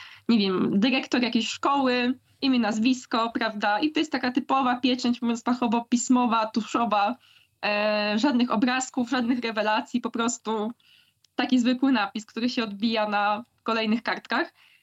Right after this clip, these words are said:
Natomiast te pieczęcie, em, dawniejsze, mam tu na myśli z okresu średniowiecznego, z okresu nowożytnego, były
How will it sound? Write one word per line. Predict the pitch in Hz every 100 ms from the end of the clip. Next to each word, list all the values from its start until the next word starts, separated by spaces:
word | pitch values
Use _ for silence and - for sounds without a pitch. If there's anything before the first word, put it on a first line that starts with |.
| _ -
Natomiast | 233 262 277 269 294
te | - 254
pieczęcie, | 247 247 254 262 277 285 247 240 226 -
em, | 220 220 220 220 220 220 214 214
dawniejsze, | 247 240 302 311 - 220
mam | 214 226
tu |
na | 233 220
myśli | 226 - 233
z | 214
okresu | 240 220 240 220 226
średniowiecznego, | 226 233 233 233 254 277 277 247
z | 233
okresu | 208 202 233
nowożytnego, | 226 247 277 285 262 247 247 233 285 - - - _ -
były | 208 208 285 285 277 262